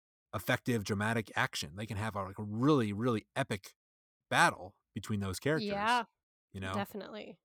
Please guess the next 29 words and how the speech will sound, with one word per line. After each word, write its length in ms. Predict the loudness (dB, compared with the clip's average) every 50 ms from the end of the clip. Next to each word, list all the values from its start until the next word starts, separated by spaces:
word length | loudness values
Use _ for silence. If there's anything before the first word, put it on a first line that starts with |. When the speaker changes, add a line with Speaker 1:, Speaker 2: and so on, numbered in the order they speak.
| -2
Speaker 1:
Don't 180 | 0 0 2 2
miss 160 | 2 2 2
that 160 | 4 6 8 10
Speaker 2:
And 20 |
that 160 | 10 8 8
could 140 | 6 4 6
be 120 | 6 6
a 40 | 4
Speaker 1:
opportunity. 100 | 2 2
Speaker 2:
cool, 460 | 0 2 2 2 2 0 -2 -6 -10 _ -20 -20 -20 -20 _ _ -20 -20 -20 -14 -4
yeah, 320 | 2 6 8 10 10 10
that 180 | 8 6 4 2
could 140 | 2 -2 0
be 120 | 2 2
a 80 | 2 2
cool 260 | 2 2 4 4 6
battle 360 | 6 8 8 8 8 6 4
scene, 260 | 2 2 0 0 0
and 100 | 2 2 4
there's 140 | 4 4 4
a 60 | 4
way 240 | 6 6 8 8 8
they 160 | 6 4 0
could 180 | 0 -2 -4 -4
kind 260 | -2 -2 0 0 0
of 140 | -2 -4 -4
do 160 | -4 -4 -4
both 320 | -2 -2 -2 -2 -4 -6
things. 680 | -10 -8 -6 -6 -6 -6 -10 -12 -12 -10 -8 -8 -8 -10